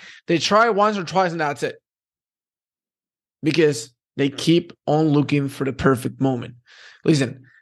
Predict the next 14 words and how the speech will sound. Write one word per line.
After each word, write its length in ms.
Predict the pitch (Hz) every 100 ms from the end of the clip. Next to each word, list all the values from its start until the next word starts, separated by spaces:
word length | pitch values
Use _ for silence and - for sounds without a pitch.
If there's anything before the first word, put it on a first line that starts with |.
| _
that 140 | 160
perfect 240 | 175 226 190
moment 220 | 190 180
is 100 | 127
not 220 | 151 156
gonna 160 | 147 139
happen. 320 | 139 127 - _ _ _ _ _ _ _ _ _ _ _ _
The 80 | 123
perfect 320 | 156 202 170
moment 280 | 175 170 160
to 60 | 151
get 180 | 147
started 400 | - 156 156 139
is 220 | 90 131